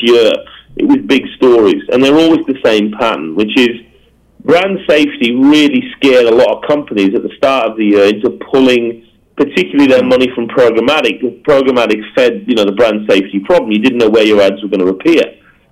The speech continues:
But when companies did that, what they discovered was there was no real apparent impact on any of their performance metrics for marketing. You know, P and G found that that hundred and twenty million dollars they were spending on programmatic that they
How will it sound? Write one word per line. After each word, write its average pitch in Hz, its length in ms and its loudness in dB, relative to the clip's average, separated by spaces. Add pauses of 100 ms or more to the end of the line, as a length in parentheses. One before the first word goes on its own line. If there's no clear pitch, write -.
(100)
But 160 120 2
when 214 200 0
companies 190 560 0
did 175 240 0
that, 80 320 -4 (480)
what 185 180 2
they 196 100 2
discovered 156 560 0
was 117 380 2
there 156 100 0
was 165 140 -2
no 214 200 4
real 160 260 2
apparent 143 580 -2
impact 139 560 -2 (360)
on 135 140 2
any 143 280 4
of 127 160 0
their 131 140 2
performance 131 640 -2
metrics 123 560 -4
for 127 80 0
marketing. 151 560 0
You 104 60 -2
know, 123 120 2
P 156 300 -2
and 143 120 -2
G 127 180 0 (100)
found 127 300 0
that 117 120 0
that 117 280 -4 (380)
hundred 131 440 -2
and 120 420 -4 (420)
twenty 139 420 0
million 120 400 2
dollars 123 340 4
they 110 80 2
were 110 200 0
spending 123 340 -2
on 110 140 -4
programmatic 110 580 0
that 101 80 0
they 113 140 0